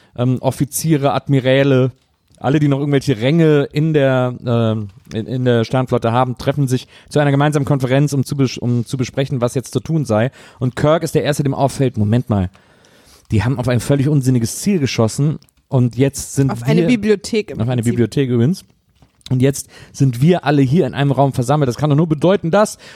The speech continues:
Speaker 1: und in dem Moment sch-, äh, erscheint ein Raumschiff und schießt auf diesen Konferenzraum und versucht alles in Schutt und Asche zu legen, vor allem jeden,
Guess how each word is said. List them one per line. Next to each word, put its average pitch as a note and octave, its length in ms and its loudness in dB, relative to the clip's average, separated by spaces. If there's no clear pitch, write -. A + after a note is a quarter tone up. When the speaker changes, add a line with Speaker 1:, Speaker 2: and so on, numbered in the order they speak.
Speaker 1:
und B2 160 -6
in A#2 60 -8
dem C3 160 0
Moment B2+ 420 -4
sch-, - 260 -12
äh, A#2+ 300 0
erscheint C3 400 -2
ein B2+ 100 0
Raumschiff C#3+ 640 0
und B2 160 0
schießt - 460 0
auf C3 160 0
diesen A#2 180 0
Konferenzraum G#2 720 0
und G2+ 180 -2
versucht G#2+ 440 -4
alles A2 260 0
in G#2+ 100 -4
Schutt - 220 -4
und A2 80 -6
Asche G#2 240 -6
zu G#2+ 80 -2
legen, G2+ 240 0
vor G#2 120 -6
allem A2+ 120 -2
jeden, B2 400 2